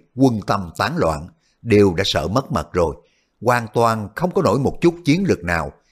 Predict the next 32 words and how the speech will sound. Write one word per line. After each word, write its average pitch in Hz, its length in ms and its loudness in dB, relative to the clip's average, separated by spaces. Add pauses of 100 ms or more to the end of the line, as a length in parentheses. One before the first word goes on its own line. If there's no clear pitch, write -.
(160)
Bây 113 180 0
giờ 90 360 2
không 95 260 -4
giết 185 320 0 (180)
thì 127 80 -2
còn 107 220 2
đợi 92 200 2
đến 117 280 2
khi 117 160 0
nào? 80 260 -4 (880)
Trác - 200 0
Phàm 85 380 -2 (180)
đột 104 280 2
nhiên 120 240 2
xông 110 300 -2
về 82 140 -2
phía 98 80 -2
trước, 190 260 2 (320)
khóe 175 200 0
miệng 98 340 -2
nở 95 180 0
một 131 260 -4
nụ 95 200 0
cười 80 240 0
khát 101 260 -8
máu. 104 280 -2 (720)
Ngân 104 320 -2
quang 92 320 0
nhấp 107 220 -6
nháy, 117 320 -2 (280)
Trác 180 260 -2
Phàm 90 360 0